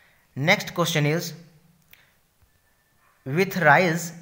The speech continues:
in the temperature resistance of pure materials. Here is four options are given in front of you. Which of these option is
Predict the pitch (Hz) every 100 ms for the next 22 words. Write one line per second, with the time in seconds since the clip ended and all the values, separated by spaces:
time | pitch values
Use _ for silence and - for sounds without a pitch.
0 | - 185 196 196 160 151 165 165 165 151
1 | 143 147 147 - 202 185 143 147 - 175
2 | 190 165 139 139 139 123 113 - - -
3 | _ - - - 170 196 214 - 170 208
4 | - 156 - 175 185 - 151 165 160 160
5 | 139 143 165 - - - 220 214 190 185
6 | 185 180 143 175 147 160 - - - 123
7 | 208 - - 190 151 196 175 147 147 175
8 | 190 165